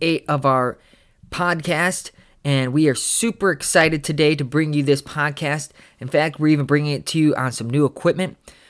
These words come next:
Went ahead and splurged on a microphone rather than just recording directly to my Surface Pro. So hopefully this sounds better to you guys, and, um, we can, uh, get a little excited about that. Since last week was the Packers bye week, we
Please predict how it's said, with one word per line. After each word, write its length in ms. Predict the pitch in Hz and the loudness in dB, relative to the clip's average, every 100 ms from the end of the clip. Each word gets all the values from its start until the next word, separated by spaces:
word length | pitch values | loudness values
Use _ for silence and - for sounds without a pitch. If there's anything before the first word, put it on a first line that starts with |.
| _ | _
Went 180 | - 151 | -4 -2
ahead 240 | 139 156 156 | 0 0 -2
and 100 | 123 | -4
splurged 540 | - 151 165 160 143 | -6 0 0 0 0
on 140 | 135 | -2
a 140 | 123 113 _ | -2 -8 _
microphone 760 | - 120 143 170 175 143 170 165 | -16 -2 -2 0 -4 -2 -2 2
rather 200 | 135 131 | 0 0
than 180 | 127 | -4
just 220 | 120 139 - | -4 -4 -6
recording 380 | 113 151 143 | -4 -2 -2
directly 400 | 123 127 135 135 | 0 -2 -2 -4
to 180 | - 165 | -6 -4
my 140 | 139 110 | -4 -4
Surface 420 | - 151 139 117 | -4 -4 -4 -10
Pro. 360 | - 170 180 190 | -4 0 0 -2
So 460 | - 147 135 123 - _ - | 2 4 4 2 -4 _ -18
hopefully 460 | - 170 175 196 180 | -4 -2 0 0 2
this 200 | 147 143 | 2 2
sounds 280 | 151 156 | 2 2
better 180 | 143 151 | 0 -2
to 160 | 143 165 | -2 -4
you 60 | |
guys, 340 | 151 156 226 - - | 0 0 -2 -8 -10
and, 460 | 131 127 123 127 - _ _ _ - | -8 -6 -6 -8 -12 _ _ _ -10
um, 400 | 127 117 113 107 - _ - | -8 -6 -8 -12 -18 _ -12
we 200 | 127 131 | -6 -4
can, 240 | 147 131 | -2 -4
uh, 100 | 127 117 - | -6 -10 -10
get 100 | - | -2
a 40 | 139 | 2
little 180 | 139 | 2
excited 340 | 127 - 147 135 | 0 0 0 2
about 260 | 139 139 | 2 0
that. 220 | 139 107 - _ | 0 -6 -8 _
Since 360 | - - 220 - | -4 2 2 0
last 280 | 143 151 147 | -2 -2 0
week 180 | 156 | 0
was 160 | 156 139 | 2 0
the 60 | 135 | -2
Packers 400 | 151 135 147 135 | -4 -4 -4 -2
bye 240 | 131 123 | 0 0
week, 420 | 117 143 - - | 0 -2 -2 -4
we 300 | 139 131 127 | 0 0 -2